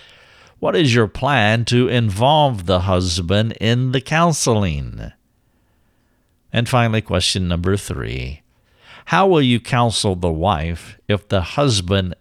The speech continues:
does not repent? You can find this case study on our website, rick thomas dot net. The title of it is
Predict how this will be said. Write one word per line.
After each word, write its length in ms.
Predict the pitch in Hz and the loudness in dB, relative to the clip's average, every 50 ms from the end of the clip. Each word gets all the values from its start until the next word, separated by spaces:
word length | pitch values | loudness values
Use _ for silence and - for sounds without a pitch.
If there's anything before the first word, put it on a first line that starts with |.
| _ _ 98 | _ _ -4
does 400 | 92 120 127 139 120 90 82 80 | -2 2 2 2 2 0 -2 -4
not 420 | 76 78 76 78 82 80 - - - _ _ _ | -4 -2 -2 -2 -2 -4 -6 -12 -20 _ _ _
repent? 800 | 104 104 104 101 - - - 123 120 101 - - _ - - - _ _ _ _ _ _ _ _ _ _ _ _ _ _ _ _ _ _ _ _ _ _ _ - - - _ | -2 -2 -2 -2 -4 -8 -8 -6 -6 -6 -8 -10 _ -20 -20 -20 _ _ _ _ _ _ _ _ _ _ _ _ _ _ _ _ _ _ _ _ _ _ _ -20 -20 -14 _
You 140 | - 214 240 | -2 -2 0
can 180 | - 175 127 110 | 0 0 -2 2
find 260 | - 131 123 131 123 | 2 2 2 4 2
this 200 | 113 101 - - | 2 2 0 0
case 240 | - 113 110 107 - | 0 0 0 0 0
study 320 | - - 92 87 90 90 | 0 0 0 2 2 2
on 160 | 85 90 90 | 2 2 2
our 120 | 87 90 92 | 0 0 0
website, 840 | 87 92 98 101 98 - - - - 69 58 52 50 - - - - - _ - | 2 2 0 0 0 -2 -4 -4 -4 -4 -6 -8 -12 -14 -18 -20 -20 -18 _ -4
rick 320 | 90 90 101 107 - _ | -2 -2 -2 -2 -4 _
thomas 440 | - 107 101 95 92 95 98 - - | -6 -2 -2 -2 -2 -2 -4 -4 -4
dot 380 | - 87 82 82 82 - - _ 107 | -2 0 0 0 -2 -4 -8 _ -12
net. 400 | 73 60 - - - - - - _ _ _ - - - - - - - | -10 -10 -10 -12 -14 -16 -20 -20 _ _ _ -20 -20 -20 -20 -20 -8 -4
The 100 | - 131 | -4 -2
title 360 | - 170 165 170 165 151 151 | 0 2 2 2 2 4 2
of 120 | 147 131 | 4 4
it 120 | 135 123 120 | 4 2 4
is 480 | 127 135 170 190 165 131 107 - - | 4 4 4 4 4 4 2 0 -4